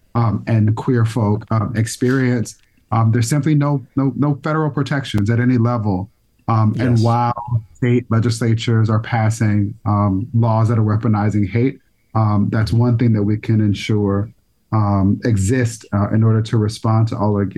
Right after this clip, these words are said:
Speaker 1: all of this. Um, and then the last thing, again, is, um, it's not hyperbole from me, but each of us, um, face challenges on a daily basis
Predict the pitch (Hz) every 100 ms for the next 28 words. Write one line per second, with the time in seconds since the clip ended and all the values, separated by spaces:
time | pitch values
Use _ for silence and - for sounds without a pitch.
0 | - 113 107 101 101 98 - _ _ _
1 | 123 120 131 190 220 208 143 139 - 135
2 | 123 117 110 110 113 113 110 104 - 110
3 | 107 104 - 104 104 92 120 117 147 139
4 | 131 135 120 120 113 110 104 107 98 107
5 | 101 113 123 147 120 107 104 101 - _
6 | _ _ 113 104 95 127 110 - 117 113
7 | 113 107 104 101 95 104 101 98 101 104
8 | 113 101 92